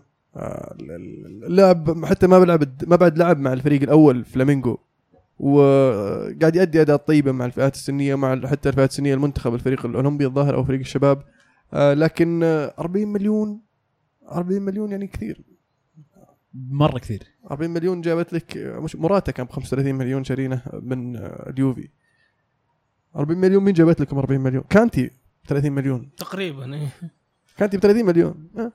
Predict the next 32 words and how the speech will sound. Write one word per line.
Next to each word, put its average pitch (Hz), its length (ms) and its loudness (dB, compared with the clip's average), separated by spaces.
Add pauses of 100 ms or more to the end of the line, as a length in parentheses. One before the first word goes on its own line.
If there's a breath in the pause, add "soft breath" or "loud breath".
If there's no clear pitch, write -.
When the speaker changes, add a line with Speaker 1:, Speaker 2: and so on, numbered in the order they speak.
Speaker 3:
آه، 135 320 -4
جاب 151 260 -2
لنا 147 180 -2
دوري، 131 420 -4
ف - 40 -14
<laughs> 127 360 -6 (540 loud breath)
سبعتاش 151 300 -8
Speaker 1:
وأحسن 185 280 4
لاعب، 185 280 8
Speaker 3:
سنة. 160 120 2
Speaker 1:
وفعلا 214 260 6
كانتي 190 320 2
ترى 156 200 0
فاز 185 280 2
ب-، 147 40 0
بأحسن 143 580 0
لاعب، 156 360 0
Speaker 3:
آه، - 80 -10
ال-، 127 440 -10
Speaker 1:
آه، 139 180 -2
Speaker 3:
ال-، 123 320 -6
Speaker 1:
ال-، - 420 -14
ال-، - 260 -16
Speaker 3:
الصحفيين. - 460 -6
Speaker 1:
الصحفيين. 156 580 2
Speaker 3:
مم. 135 260 -14 (300)
Speaker 1:
يعني 147 200 -4
جمع 160 280 0
بين 160 220 -2
ال-، 143 220 -8
ال-، 131 240 -10
اللقبين. 147 680 -4